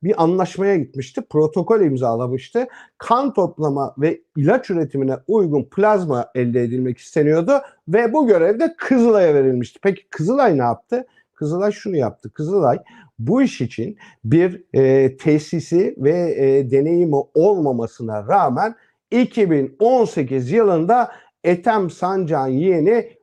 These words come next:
Murat Sancak'ı görevlendirdi. Maxisels ilaç üzerinden yaptı bunu. Maxisels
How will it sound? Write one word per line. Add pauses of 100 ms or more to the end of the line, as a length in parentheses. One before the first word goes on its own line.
Murat
Sancak'ı
görevlendirdi. (640)
Maxisels
ilaç
üzerinden
yaptı
bunu.
Maxisels